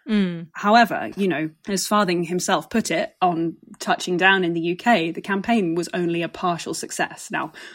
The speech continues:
Speaker 2: partial success, those are Farthing's words. I think that's, uh, quite a light, um, a, quite a gentle phrase as well, um, because the reality is that none of the charity's Afghan staff made it on board that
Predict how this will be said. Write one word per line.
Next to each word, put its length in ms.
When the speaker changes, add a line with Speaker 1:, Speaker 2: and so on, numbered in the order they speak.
Speaker 2:
partial 300
success, 480
those 200
are 40
Farthing's 500
words. 320
I 80
think 240
that's, 380
uh, 260
quite 400
a 80
light, 560
um, 540
a, 120
quite 300
a 20
gentle 440
phrase 380
as 100
well, 480
um, 360
because 300
the 100
reality 440
is 220
that 220
none 140
of 80
the 80
charity's 440
Afghan 360
staff 440
made 220
it 100
on 160
board 380
that 260